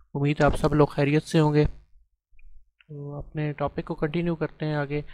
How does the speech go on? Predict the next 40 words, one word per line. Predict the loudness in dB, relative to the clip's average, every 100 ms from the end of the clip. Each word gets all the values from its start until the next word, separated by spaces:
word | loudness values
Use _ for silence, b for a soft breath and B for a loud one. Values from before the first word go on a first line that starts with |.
| B B B -2
आज | -2 0
हमारा | 0 0
जो | 0 -2
topic | -2 -4 -6 -6
है | -6
discussion | -6 -6 -6 -4
का | 0 0
वो | 2 0
डीएनए | -2 -2 0 0 -2
फंक्शंस | -4 -6 -8 -8
है। | -10 -12 _ b b b b -18
डीएनए | -8 -6 -4 -4
के | -6
क्या-क्या | -6 -4 -4
function | -6 -8 -8 -8 -10
है, |
किस | -12 -14 -12
तरह | -12
डीएनए | -12 -12 -10 -8 -8 -8
से | -8 -8 -8
जीन्स | -6 -6 -4 -8 -10
और | -12
जीन | -10 -8 -10
से, | -8 -10 -10 _ _
हम्म, | -12 -10 -10 -12 -14 -18 _ -8
products | -6 -6 -10 -20 -20
synthesize | -20 -12 -12 -10 -6 -4 -4
होती | -8 -8 -8
हैं, | -10 B B B B -6
वो |
discuss | -6 -8 -12 -12
करना | -12 -10
है। |
तो | -10
सबसे | -10 -10 -6
पहले | -4 -4 -6
introduction | -6 -10 -8 -8
पे | -4
आते | -6 -6
हैं। | -10